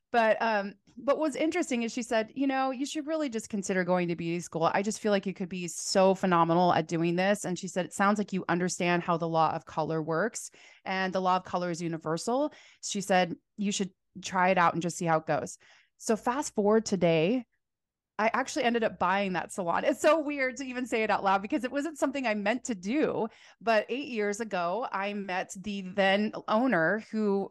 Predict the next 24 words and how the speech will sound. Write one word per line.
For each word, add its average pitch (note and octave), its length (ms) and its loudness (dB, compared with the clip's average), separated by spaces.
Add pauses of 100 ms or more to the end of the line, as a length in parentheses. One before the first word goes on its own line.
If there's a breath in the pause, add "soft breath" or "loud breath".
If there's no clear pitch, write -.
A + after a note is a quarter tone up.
we A#3+ 140 -10
had, A3+ 260 -4
like, B3+ 140 -4
a B3+ 60 -4
dinner B3 280 0
party E3+ 320 -2
together, E3 400 0
and F3+ 100 0
I G3 80 -2
met G#3 200 -2
her D4 100 -2
there, A#3 360 4
and G#3 360 0
she - 200 -8
just A3+ 260 -8
asked G#3 260 0
me A#3 80 0
if G#3 100 -2
I G3+ 80 4
was G3 140 -4
interested G3+ 400 -8
in G3 80 -2
<laughs> F3+ 60 -4
buying G#3 140 0